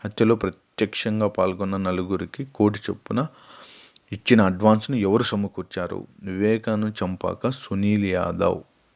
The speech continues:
ఏ టూ. అవినాష్ రెడ్డి ఇంటికి ఎందుకెళ్లాడు? అవినాష్ రెడ్డిని, ఆయన తండ్రి భాస్కర్ రెడ్డిని ఈ కేసును, ఈ కేసు నుంచి రక్షించడానికి జగన్ సర్వశక్తులా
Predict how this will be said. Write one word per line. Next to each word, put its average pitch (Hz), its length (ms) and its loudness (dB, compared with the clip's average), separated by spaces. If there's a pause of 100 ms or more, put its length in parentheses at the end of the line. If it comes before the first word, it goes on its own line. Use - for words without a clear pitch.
(180)
ఏ 95 140 6
టూ. 92 220 -2 (760)
అవినాష్ 104 480 4
రెడ్డి 87 560 -10 (260)
ఇంటికి 95 520 -4
ఎందుకెళ్లాడు? 90 800 0 (180)
అవినాష్ 107 500 0
రెడ్డిని, 98 520 -2
ఆయన 90 220 -2
తండ్రి 92 320 0
భాస్కర్ 90 420 -2
రెడ్డిని 95 360 -2
ఈ - 20 0
కేసును, 95 560 -2 (800)
ఈ 98 60 -2
కేసు 98 360 0
నుంచి 107 180 -2
రక్షించడానికి 101 640 -2
జగన్ 101 360 -2
సర్వశక్తులా 95 840 -2